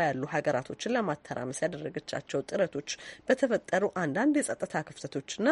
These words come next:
የክሬምሊን የደህንነት ሰራተኞች በሙሉ ተጠራርገው በመውጣታቸው ባይሳኩላትም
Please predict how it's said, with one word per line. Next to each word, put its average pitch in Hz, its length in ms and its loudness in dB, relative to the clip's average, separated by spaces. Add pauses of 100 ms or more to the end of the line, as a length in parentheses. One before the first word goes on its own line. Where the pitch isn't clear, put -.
(460)
የክሬምሊን 240 580 4
የደህንነት 175 480 2
ሰራተኞች 147 520 -2
በሙሉ 233 340 2
ተጠራርገው 190 600 0
በመውጣታቸው 165 760 0
ባይሳኩላትም 214 840 2